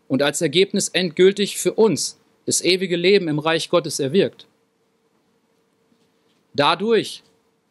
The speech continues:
dass wir während des Passas die Symbole von Brot und Wein, das sind sein Fleisch und sein Blut, zu uns nehmen und so Anteil an ihm haben. Daraus ergibt sich, dass es sein Opfer am Kreuz,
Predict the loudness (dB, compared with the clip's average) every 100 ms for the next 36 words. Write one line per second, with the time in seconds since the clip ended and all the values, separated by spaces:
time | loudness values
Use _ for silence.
0 | 0 0 0 0 2 2 2 0 -4 -4
1 | -2 0 0 -4 -4 -12 -6 -2 0 2
2 | 6 6 4 0 -2 2 4 4 0 -2
3 | 0 0 -2 -10 _ _ -4 -2 0 0
4 | 0 0 0 2 2 -4 -6 -2 0 0
5 | 0 0 -2 -6 0 0 0 -2 -4 -4
6 | -8 _ _ _ _ _ _ -2 2 0
7 | 2 -2 -2 -4 -2 -4 -4 -6 -6 -10
8 | -12 _ _ _ _ _ _ _ _ _
9 | _ _ _ _ _ _ -4 -2 0 0
10 | 0 -2 -2 -4 -2 -2 0 -2 -2 0
11 | 0 0 -2 -4 0 0 0 -2 0 0
12 | 0 -8 -10